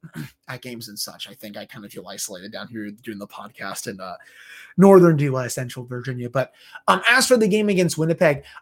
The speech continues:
I thought the Penguins played a very sound game against the Jets, did not really give them anything. Um, oh, if I can find that game here, I, I went to the wrong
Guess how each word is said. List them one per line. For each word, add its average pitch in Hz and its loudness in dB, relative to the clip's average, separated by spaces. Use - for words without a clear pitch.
I 185 4
thought 190 2
the 151 2
Penguins 156 -2
played 156 0
a 139 -4
very 139 4
sound 156 0
game 147 -4
against 143 -6
the 147 -6
Jets, 139 -2
did 131 -8
not 147 0
really 151 -2
give 143 -2
them 135 -6
anything. 180 -2
Um, 151 -4
oh, 160 0
if - -16
I 127 -12
can 131 -16
find 127 -14
that 110 -16
game 120 -14
here, 92 -18
I, 107 -16
I - -16
went 160 -6
to - -12
the 98 -12
wrong 104 -16